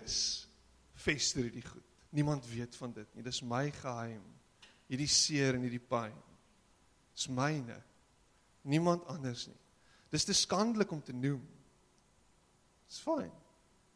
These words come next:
Die duiwel hou daarvan as jy dit daar stil hou. Hou dit daar. Hou dit in die donker. En al wat Jesus vir jou sê is, "Skyn die lig op dit en kyk wat gebeur.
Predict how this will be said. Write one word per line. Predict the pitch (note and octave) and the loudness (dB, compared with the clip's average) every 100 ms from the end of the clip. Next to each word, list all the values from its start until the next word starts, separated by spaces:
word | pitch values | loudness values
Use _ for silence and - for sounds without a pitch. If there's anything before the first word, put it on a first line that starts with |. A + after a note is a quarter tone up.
| _ _ _ _ | _ _ _ _
Die | - - | 0 0
duiwel | C3 C3+ B2+ | 2 -2 -2
hou | A#2+ C#3+ | 0 2
daarvan | D3+ - B2 A#2 | 0 -2 -8 -8
as | |
jy | A#2+ A#2 | -10 -6
dit | |
daar | A2+ A2+ | -6 -2
stil | - - B2+ A#2 | -2 0 -4 -4
hou. | A2+ - - _ _ _ _ _ _ _ _ - | -10 -14 -20 _ _ _ _ _ _ _ _ -10
Hou | A#2 | -8
dit | - | -6
daar. | - - - - - - - _ - _ _ - | -6 -6 -8 -14 -20 -20 -20 _ -20 _ _ -20
Hou | - | -16
dit | - - - | -16 -14 -16
in | |
die | - | -8
donker. | - - - - - - - _ _ _ _ _ _ _ _ _ _ _ _ _ _ _ _ _ _ _ _ | -8 -8 -14 -16 -16 -20 -20 _ _ _ _ _ _ _ _ _ _ _ _ _ _ _ _ _ _ _ _
En | C#3 | 6
al | E3+ F3+ | 10 10
wat | C#3 | 6
Jesus | C#3 C#3 | 2 2
vir | C3 | 2
jou | B2+ | 2
sê | A#2+ G#2 | 4 2
is, | A2 - - - _ _ _ _ _ | 2 -4 -8 -20 _ _ _ _ _
"Skyn | - - G3+ | -2 2 4
die | E3+ | 4
lig | B2 D3+ | 4 2
op | - | -2
dit | - - - - - _ _ _ - | -10 -18 -20 -20 -20 _ _ _ -8
en | |
kyk | C3+ C#3 | -4 -4
wat | C3+ | -2
gebeur. | C3+ A#2+ A2+ A2 | 0 2 2 0